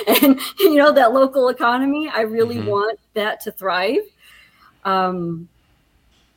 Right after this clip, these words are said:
Speaker 1: even, even before I really got involved in this particular business, I was very, very much interested in what business owners in the community were doing.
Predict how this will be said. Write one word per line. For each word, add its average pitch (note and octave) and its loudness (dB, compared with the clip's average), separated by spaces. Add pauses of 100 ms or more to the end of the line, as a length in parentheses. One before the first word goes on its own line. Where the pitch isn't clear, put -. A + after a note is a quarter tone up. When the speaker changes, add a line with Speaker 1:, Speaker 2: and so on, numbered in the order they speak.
(220)
Speaker 1:
even, C4 0
even F4 2
before A3 0
I F3 -2
really F#3 -2
got E3 -4 (1040)
involved F#3 0
in E3+ -4
this F3+ -4
particular G3+ -4
business, G3 0 (380)
I A3+ 4
was G3+ 4
very, F#3+ 4
very F3 0
much D#3+ -6 (540)
interested F#3 0
in F3 -4
what E3 0
business E3+ -4
owners E3 -6
in D#3 -4
the D3+ -6
community D3+ -6
were C#3+ -8
doing. A#2+ -10